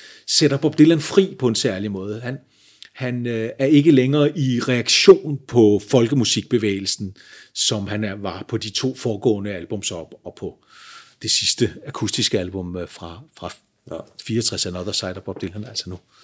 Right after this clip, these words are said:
Speaker 1: gik vi lige baglæns en gang.
Speaker 2: Altså, han var i reaktion på en bevægelse, som ligesom havde taget ejerskab til ham, følte han.
Speaker 1: Ja.
Speaker 2: Øhm.
Speaker 1: Og, og der, når jeg,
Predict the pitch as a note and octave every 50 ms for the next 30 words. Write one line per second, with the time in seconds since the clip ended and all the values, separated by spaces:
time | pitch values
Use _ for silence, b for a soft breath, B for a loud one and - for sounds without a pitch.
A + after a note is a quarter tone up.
0 | b b b - F#2 - G2 F2+ F#2 F#2 - - F#2 F2 F#2 G#2 A2+ A2+ - G2+
1 | G2 G2+ G#2 - - - - D#2 D#2 D2+ D2+ D2+ D2+ D2+ D#2 D#2 D2+ D2+ - -
2 | F2+ F#2 F#2+ - F2 E2+ D#2+ D2+ E2+ D#2+ E2 F2+ F#2+ - - - - F#2+ E2+ D#2+
3 | D#2+ E2 F#2 E2+ E2+ E2+ D#2 - - E2+ D#2+ C2 D2 D2+ D#2 F2+ F#2 - - F#2
4 | E2 - - _ _ - - - D#2+ F2 F2+ E2+ D#2+ - - E2+ D#2+ D2+ - -
5 | D#2 D2+ - _ _ b b b b B2 A2+ G#2+ - _ _ _ _ - - -
6 | E2 D#2+ D2+ D2 - C#3 C#3 - - - - - E3 E3 D3+ - D3 - - -
7 | E3 - - C#3+ C#3 C3+ C3